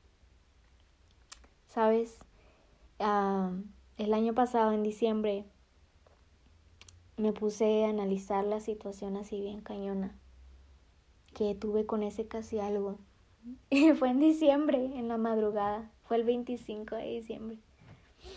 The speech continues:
Y me desperté porque estaba así como que soñando en, en el tema. Y se me vino esto a la mente: dejemos la comodidad. Hace falta incomodarnos para obtener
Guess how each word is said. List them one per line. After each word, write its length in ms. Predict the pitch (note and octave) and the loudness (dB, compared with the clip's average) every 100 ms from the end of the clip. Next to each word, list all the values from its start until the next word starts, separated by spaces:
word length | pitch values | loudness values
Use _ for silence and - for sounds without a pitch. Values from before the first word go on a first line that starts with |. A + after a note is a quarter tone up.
| - - _ - - - | -20 -20 _ -20 -20 -12
Y 1040 | - A3+ A#3 A3+ A3 G#3+ G#3 G3+ G3+ - - - | -4 0 0 2 2 0 0 -2 -6 -10 -16 -8
me 220 | A3 A3 | 0 0
desperté 800 | A3 - G#3 G3 G3 G#3 A#3+ C#4 - - _ _ - - - - | 0 -4 -6 -6 -4 -2 -2 -4 -8 -20 _ _ -20 -20 -20 -10
porque 260 | G#3+ G#3+ | -8 -6
estaba 360 | G#3+ G#3 F#3+ G3 | -6 -2 0 0
así 180 | G#3+ A3+ | -4 -8
como 320 | A3 G#3+ A3 | -8 -8 -8
que 300 | A3 G#3 - | -10 -12 -12
soñando 880 | - A3 G#3 G3+ G#3 A3 A3+ A3 G#3+ - - - | -12 -10 -8 -8 -6 -2 0 0 -4 -16 -20 -12
en, 400 | G#3 G3 G3 G3 - - | -8 -6 -4 -6 -10 -10
en 140 | G3+ | -6
el 200 | G3 G3 | -6 -2
tema. 420 | G#3+ G#3+ G#3+ A#3+ - - _ _ - _ _ - - | -2 0 -2 -8 -14 -20 _ _ -20 _ _ -16 -4
Y 120 | A3 | -2
se 120 | A3+ | 0
me 160 | A3 G#3+ | 0 0
vino 220 | G#3+ A3 | 0 -2
esto 220 | A#3 - | -4 -4
a 40 | B3 | -4
la 120 | A3+ | -4
mente: 340 | G#3 G#3 G#3 | -6 -8 -10
dejemos 460 | G3+ G#3+ G#3+ A3 A3+ | -10 -6 -2 -2 0
la 180 | A#3 A3+ | -2 -2
comodidad. 640 | A3 G#3 G3+ G3 F#3+ F#3 - - - - - _ _ _ _ - - - | -6 -4 -4 -2 -4 -6 -16 -20 -20 -20 -20 _ _ _ _ -20 -16 -8
Hace 280 | G#3+ A#3+ A#3 | -4 -2 0
falta 320 | A#3 A#3 A#3+ | 0 0 0
incomodarnos 840 | A#3+ A#3 A3+ G#3+ G3+ G#3 G#3+ G3 | -4 -2 -2 -2 -2 -2 -4 -6
para 260 | - G#3 G#3 | -8 -8 -8
obtener 540 | G#3+ G#3+ G3+ G3+ G3+ | -8 -8 -6 -6 -8